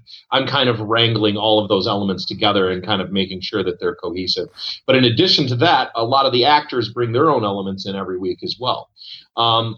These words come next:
as far as, like, sci-fi influences and, like, what my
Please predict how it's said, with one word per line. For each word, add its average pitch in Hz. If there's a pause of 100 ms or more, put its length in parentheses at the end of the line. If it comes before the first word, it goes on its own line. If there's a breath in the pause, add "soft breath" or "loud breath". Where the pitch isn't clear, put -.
as 151
far 220
as, 170
like, 160
sci-fi 139
influences 104
and, 98
like, 90
what 104
my 104